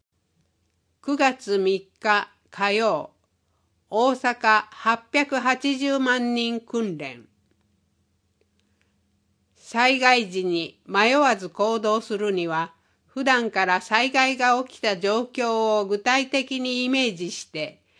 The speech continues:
どう行動するかを決めておくことが大切です。地震発生時の状況を想像して、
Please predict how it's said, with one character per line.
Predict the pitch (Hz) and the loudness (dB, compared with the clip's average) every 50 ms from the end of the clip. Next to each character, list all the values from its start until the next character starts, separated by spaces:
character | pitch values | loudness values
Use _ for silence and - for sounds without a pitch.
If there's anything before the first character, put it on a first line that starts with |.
| _ _ _ _ - | _ _ _ _ -8
ど | 202 226 247 285 302 269 220 | -2 2 2 4 4 2 0
う | 196 - | -2 -6
行 | - 185 196 220 233 233 | -4 -2 0 0 0 0
動 | 233 233 233 247 247 | 0 -2 -2 -2 -4
す | - 247 | -6 -6
る | 226 247 247 | -6 -6 -2
か | - 214 185 165 165 | 0 0 2 2 0
を | 160 | -2
決 | - - 180 | -6 -6 -4
め | 196 214 | -2 -2
て | 220 - 240 233 | -2 -2 -4 -4
お | 233 233 | -4 -4
く | 226 - _ | -6 -10 _
こ | - 233 233 | -8 -8 -6
と | 226 - 240 247 | -4 -4 -4 -4
が | 220 185 156 147 | -4 -4 -6 -6
大 | - - 156 160 156 147 | -8 -8 -8 -8 -8 -8
切 | - 170 156 - 151 143 | -8 -10 -10 -10 -12 -12
で | 139 139 151 | -10 -12 -12
す。 | - - - - _ _ _ _ _ _ _ _ _ _ _ _ _ _ _ _ _ _ _ _ _ _ _ - | -14 -18 -20 -20 _ _ _ _ _ _ _ _ _ _ _ _ _ _ _ _ _ _ _ _ _ _ _ -14
地 | 170 175 214 226 | -6 -4 -4 -2
震 | - - 269 277 277 277 254 | -2 -2 0 2 2 2 2
発 | - 254 262 247 - - | 0 -2 -2 -4 -4 -2
生 | - 262 262 269 254 208 | 0 2 2 2 0 0
時 | 196 196 185 | -2 -4 -2
の | 185 180 175 175 | -2 -2 -4 -4
状 | 160 180 196 220 247 | -2 -2 0 0 -2
況 | 254 254 - 233 233 226 220 214 | -4 -4 -4 -2 -2 0 0 0
を | 214 214 | -2 -4
想 | - - 214 226 247 247 | -4 -4 -4 -4 -4 -4
像 | 220 240 220 226 233 | -4 -2 -2 -2 -4
し | - - - | -6 -10 -10
て、 | - 202 196 196 190 _ | -4 -4 -4 -4 -4 _